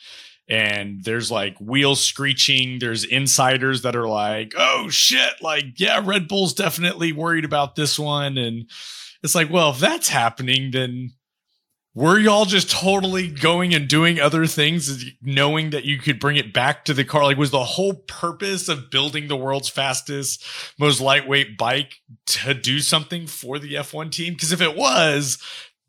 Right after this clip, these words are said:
then good on the F I A for trying to close that loophole. That's a, you know, like, I, I kind of, I get it and I agree with it. I, I don't want,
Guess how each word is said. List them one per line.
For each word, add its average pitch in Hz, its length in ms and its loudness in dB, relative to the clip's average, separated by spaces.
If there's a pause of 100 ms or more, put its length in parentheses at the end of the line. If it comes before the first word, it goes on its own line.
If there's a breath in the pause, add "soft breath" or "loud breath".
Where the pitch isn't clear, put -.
(120)
then 170 220 2
good 202 160 6
on 185 160 6
the 165 160 4
F 151 160 2
I 135 100 4
A 143 220 4
for 131 160 -6
trying 139 220 0
to 127 80 -4
close 127 280 0
that 104 200 -2 (260)
loophole. 127 540 -4
That's 123 260 -4
a, 107 380 -4 (600 loud breath)
you - 140 0
know, 80 220 -8 (420)
like, 98 280 -10
I, 131 140 -2
I 131 100 -2
kind 143 340 0
of, 113 340 0
I 127 140 2
get 117 380 -2
it 170 360 -4 (120)
and 123 100 0
I 117 40 0
agree 113 440 -4
with 135 240 -4
it. 160 320 -4 (1200 soft breath)
I, 127 320 -2 (100)
I 127 80 2
don't 135 320 0
want, 139 640 0